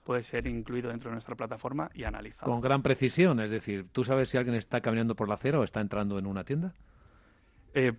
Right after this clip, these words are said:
Speaker 1: un, un buen ejemplo es un, un nuevo, una nueva área que está, que está llegando al sistema de información geográfica, es la capacidad de conocer la trazabilidad que tienen la, las personas dentro de lugares comerciales, por ejemplo,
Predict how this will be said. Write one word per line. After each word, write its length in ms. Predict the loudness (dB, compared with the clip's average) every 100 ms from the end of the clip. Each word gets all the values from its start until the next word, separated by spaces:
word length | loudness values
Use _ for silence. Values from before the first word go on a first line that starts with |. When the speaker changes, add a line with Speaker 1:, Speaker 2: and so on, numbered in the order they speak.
| -6 -20 _ -6
Speaker 1:
un, 380 | 0 2 4 2
un 140 | 2 6
buen 140 | 6
ejemplo 520 | 4 4 0 4 4
es 260 | 4 0 -4
un, 360 | -4 -2 -4 -2
un 220 | 0 2
nuevo, 880 | 2 4 4 4 2 2 0 -4 -8
una 280 | -4 0
nueva 540 | 2 2 2 2 2 0
área 380 | 4 4 4 2
que 80 |
está, 260 | -2 -6 -6
que 80 | -6
está 160 | -8
llegando 240 | -6 -2 -2
al 60 |
sistema 240 | -4 -8 -6
de 40 |
información 380 | -4 -6 -6 -8
geográfica, 580 | -8 -8 -6 -8 -6 -6
es 180 | -6 -12 -20 -4
la 100 | -2
capacidad 380 | 2 2 0 0
de 80 | 0
conocer 340 | 0 -2 -2
la 140 | -2 -2
trazabilidad 680 | -4 -10 -10 -10 -8 -8 -8 -16 -20 -18
que 120 | -10 -6
tienen 260 | -4 -2
la, 180 | -2 -4
las 200 | -4 -4
personas 420 | -4 -6 -4 -4
dentro 260 | -4 -8 -10
de 280 | -10 -12 -12
lugares 340 | -10 -8 -8
comerciales, 540 | -8 -8 -6 -6 -8 -8
por 140 | -12
ejemplo, 400 | -6 -4 -4 -8